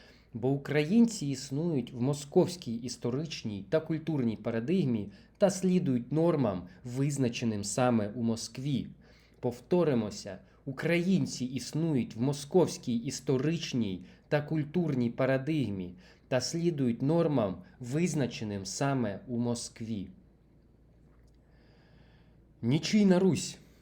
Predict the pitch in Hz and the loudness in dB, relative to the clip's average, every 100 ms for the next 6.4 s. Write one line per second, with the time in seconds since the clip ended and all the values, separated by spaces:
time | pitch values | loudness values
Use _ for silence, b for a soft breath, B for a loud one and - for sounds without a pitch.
0 | b b - _ b b b - 139 220 | b b -20 _ b b b -6 0 6
1 | 226 226 170 156 156 - 185 - 147 131 | 8 8 4 4 2 4 4 4 -2 -4
2 | - 190 160 127 120 113 220 226 165 156 | 4 6 6 4 0 4 4 6 4 4
3 | 147 160 151 165 139 131 117 131 139 123 | 2 2 4 6 6 4 4 2 2 4
4 | 123 147 123 101 101 147 143 147 196 180 | 4 4 2 -2 -2 -2 -2 0 2 4
5 | 151 131 - - 165 139 120 123 120 120 | 4 2 -2 2 4 4 2 0 0 2
6 | 156 151 117 | 2 2 2